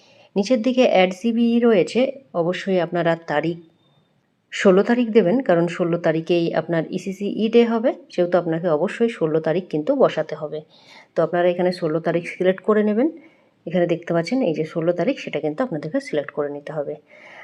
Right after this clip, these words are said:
তারপরে দেখুন আপনারা থিম হিসেবে যেটা করবেন, থিম হিসাবে এই যে চার নম্বর অপশনটি আপনারা দেখতে পাচ্ছেন, এই যে চার নম্বর অপশন,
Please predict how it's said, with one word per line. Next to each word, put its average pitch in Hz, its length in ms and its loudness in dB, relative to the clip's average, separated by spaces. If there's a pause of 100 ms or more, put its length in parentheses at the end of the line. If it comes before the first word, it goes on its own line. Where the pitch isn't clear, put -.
(100)
তারপরে 233 380 6
দেখুন 262 360 2
আপনারা 214 380 2
থিম 233 360 2
হিসেবে 214 420 0
যেটা 185 200 -2
করবেন, 202 460 2 (600)
থিম 247 180 4
হিসাবে 240 640 2 (120)
এই 254 260 2
যে 247 360 2 (760)
চার 196 160 4
নম্বর 196 320 2
অপশনটি 180 720 -2
আপনারা 160 280 0
দেখতে 156 280 -4
পাচ্ছেন, 160 280 -2 (100)
এই 160 100 -4
যে 151 80 -4
চার 156 220 -2
নম্বর 190 360 0
অপশন, 202 320 -2